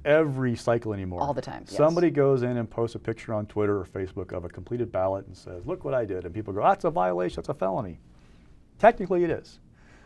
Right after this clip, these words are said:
Speaker 1: The problem is, according to this judge in Ozaukee County, is it's too broadly written to apply to situations like this. Let me explain. So, uh, Paul Buzzell, uh, candidate for school board, Mequon Thiensville, posted a picture on social media of a completed ballot.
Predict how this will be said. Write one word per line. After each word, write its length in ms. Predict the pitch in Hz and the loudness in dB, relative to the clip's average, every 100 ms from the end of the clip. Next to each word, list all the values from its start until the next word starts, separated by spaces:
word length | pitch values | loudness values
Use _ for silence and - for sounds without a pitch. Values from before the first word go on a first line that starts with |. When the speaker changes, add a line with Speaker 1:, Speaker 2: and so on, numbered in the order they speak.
| - | -6
Speaker 1:
The 120 | - | -4
problem 460 | 120 - 143 160 160 | 0 6 6 6 4
is, 80 | 123 | 0
according 360 | 120 120 120 107 | 0 0 0 0
to 60 | |
this 180 | 104 95 | -2 -4
judge 380 | - 95 95 101 | -2 -2 0 -2
in 60 | |
Ozaukee 340 | 95 90 85 98 | -6 -6 -6 -8
County, 300 | 170 180 123 | -6 -2 0
is 100 | 104 | -2
it's 140 | 101 - - - _ - | -6 -14 -20 -20 _ -20
too 480 | - 123 135 151 160 - - - - 101 | -6 0 2 2 0 -6 -20 -20 -18 -2
broadly 600 | 110 139 139 85 87 120 - - - - _ - - | 6 8 8 2 -6 -10 -14 -20 -20 -20 _ -14 -4
written 640 | 107 170 247 - 90 127 - - | 2 4 4 -2 -12 -12 -14 -14
to 100 | - | -8
apply 360 | 104 - 107 123 | -8 0 2 2
to 40 | |
situations 420 | 123 110 110 95 | -2 -4 -4 -4
like 160 | 101 90 | -6 -8
this. 220 | - - - | -12 -14 -10
Let 140 | 104 | -8
me 20 | 120 | -8
explain. 380 | - - - - - - - - | -8 -14 -14 -18 -20 -20 -20 -20
So, 420 | - 135 135 127 - - | -2 4 4 4 0 -8
uh, 180 | 113 113 | -6 -6
Paul 220 | - 156 | 2 2
Buzzell, 380 | 139 117 113 110 - - - - | 4 2 2 0 -12 -20 -20 -10
uh, 220 | 98 101 - | -8 -6 -4
candidate 260 | 151 147 | -2 0
for 180 | 143 117 | 0 -2
school 240 | 113 - 120 | -2 0 2
board, 180 | 113 | 4
Mequon 360 | 107 98 107 101 | 2 -2 -4 -8
Thiensville, 560 | 95 95 90 92 90 92 - - - - - | -8 -8 -6 -4 -6 -8 -16 -20 -20 -20 -2
posted 300 | 113 113 139 | 0 2 0
a 40 | |
picture 320 | 135 120 - | 0 -4 -2
on 60 | 123 | -4
social 320 | 117 110 - | -2 -4 -4
media 160 | 101 101 | -8 -6
of 100 | 90 | -8
a 60 | |
completed 380 | 90 90 90 87 | -10 -10 -8 -8
ballot. 260 | 78 78 | -10 -14